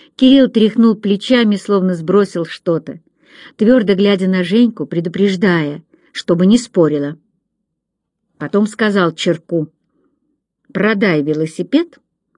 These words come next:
а деньги отошли этой студентке. По почте или как хочешь. Как адрес узнать, сам придумай.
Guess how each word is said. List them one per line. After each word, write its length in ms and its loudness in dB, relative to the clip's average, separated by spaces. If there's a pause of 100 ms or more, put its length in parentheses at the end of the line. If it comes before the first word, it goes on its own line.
(380)
а 140 -4
деньги 340 4
отошли 500 -2
этой 320 -4
студентке. 760 -10 (800)
По 120 -4
почте 560 -2
или 200 0
как 280 -6
хочешь. 600 -2 (640)
Как 240 -2
адрес 380 -2
узнать, 520 -4
сам 320 0
придумай. 540 -6